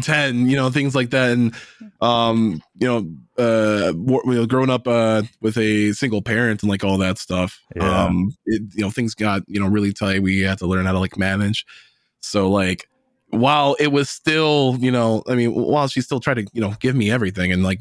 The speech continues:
Speaker 1: I, she gave me everything pretty much. Like, there's <laughs> obviously some things that had to be, like, you know, held off or had a less
Speaker 2: Yeah.
Speaker 1: priority. So, like, even with a PlayStation two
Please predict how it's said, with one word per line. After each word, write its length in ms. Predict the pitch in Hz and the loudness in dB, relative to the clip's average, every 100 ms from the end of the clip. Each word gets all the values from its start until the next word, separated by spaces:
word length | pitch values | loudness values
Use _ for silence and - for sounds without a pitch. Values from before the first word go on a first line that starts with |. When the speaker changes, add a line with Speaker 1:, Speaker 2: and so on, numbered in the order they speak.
| - | -8
Speaker 1:
I, 80 | 107 - _ - | -10 -12 _ -10
she 200 | - 107 | -8 -8
gave 300 | - 117 117 | -4 -4 -2
me 140 | 87 | -2
everything 520 | 120 98 90 87 85 104 | -2 -2 -2 -2 -2 -2
pretty 240 | 123 95 | -4 -2
much. 300 | 92 101 90 | -2 -2 -2
Like, 120 | 95 92 | -6 -4
there's 420 | 92 - - - | -6 -6 -10 -4
<laughs> 40 | |
obviously 420 | 160 139 151 147 | -4 -2 -4 -4
some 240 | 131 147 135 | -4 -4 -2
things 220 | 139 131 | -2 0
that 140 | 123 123 | 0 0
had 160 | 127 120 | -2 0
to 60 | |
be, 140 | 120 120 | 0 2
like, 240 | 117 107 - - - | 2 -2 -6 -8 -6
you 80 | 120 | -2
know, 60 | 113 | 0
held 260 | 147 139 | 2 2
off 240 | 135 131 123 | 2 2 2
or 60 | 120 117 | 2 2
had 140 | 110 117 | 2 2
a 40 | |
less 200 | 117 113 | 2 0
Speaker 2:
Yeah. 80 | - | 0
Speaker 1:
priority. 680 | 120 110 113 113 107 101 104 | 2 2 2 2 2 0 0
So, 160 | 120 | -2
like, 320 | 107 107 104 - - - | 0 0 -2 -6 -10 -2
even 160 | 175 320 | 0 2
with 100 | 339 | 2
a 40 | |
PlayStation 520 | 208 214 - 220 135 - | 2 0 0 -4 -6 -2
two 340 | 175 208 113 | 0 2 -2